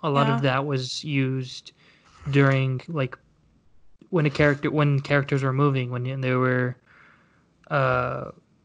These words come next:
Speaker 1: going through houses, stuff like that. I don't know. It, I forgot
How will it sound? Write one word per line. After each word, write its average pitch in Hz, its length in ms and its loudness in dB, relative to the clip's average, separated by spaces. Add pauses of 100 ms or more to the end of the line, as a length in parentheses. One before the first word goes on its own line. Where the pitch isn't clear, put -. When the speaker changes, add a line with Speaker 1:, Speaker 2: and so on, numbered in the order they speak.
(300)
Speaker 1:
going 143 260 6
through 139 140 4
houses, 123 800 -2 (840)
stuff - 300 -4
like 123 200 -4
that. 123 220 -10
I 127 40 -8
don't 127 100 0
know. 123 160 -2
It, 131 200 -10 (1900)
I 156 80 2
forgot 185 600 4